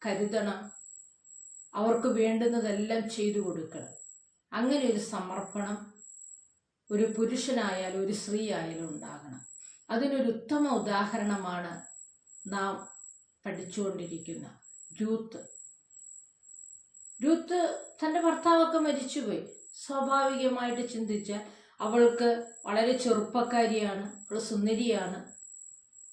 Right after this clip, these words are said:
അവൾക്ക് അവളുടെ ഭവനത്തിലേക്ക് പോകാം, അവളുടെ പേരൻസിൻ്റെ അടുക്കിലേക്ക് മടങ്ങിപ്പോകാം, അവളുടെ മാതാപിതാക്കൾ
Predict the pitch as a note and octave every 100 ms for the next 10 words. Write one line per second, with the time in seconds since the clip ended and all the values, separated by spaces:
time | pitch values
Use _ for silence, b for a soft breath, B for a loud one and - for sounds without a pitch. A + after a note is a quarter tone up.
0 | - - - - - - - A#3+ C4 C4+
1 | D4 B3 B3+ C4+ C#4 C4+ C#4+ D4+ D4 D4
2 | D#4 C4 D4+ D4 A#3+ - - - - -
3 | - _ - A3+ B3+ B3 B3+ B3+ C4 C4+
4 | C4 B3 B3 B3+ B3+ B3+ B3 B3+ C4 C#4+
5 | - G#3 - - - - - - - -
6 | _ _ _ - - - - - A3+ A#3+
7 | A#3 A#3+ B3 B3+ B3+ A#3+ A#3+ B3